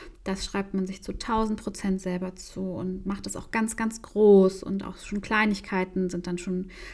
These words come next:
Fehler und ach ja, auch, auch wichtig beim Imposter-Syndrom, auch durchschnittliche Leistung wird schon als Misserfolg gewertet.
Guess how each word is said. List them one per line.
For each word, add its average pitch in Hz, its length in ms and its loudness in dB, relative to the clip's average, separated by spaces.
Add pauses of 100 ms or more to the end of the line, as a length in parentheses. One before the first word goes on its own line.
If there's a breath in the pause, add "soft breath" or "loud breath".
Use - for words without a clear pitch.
(180 loud breath)
Fehler 208 400 4
und 185 140 0
ach - 100 -10
ja, 196 140 -2
auch, - 80 -12
auch - 220 -8
wichtig - 220 -6
beim 185 220 -2
Imposter-Syndrom, 190 880 -4
auch 190 160 -4
durchschnittliche 220 680 2
Leistung 190 440 0
wird 185 140 -4
schon - 100 -8
als - 160 -8
Misserfolg 190 480 -6
gewertet. 185 480 -4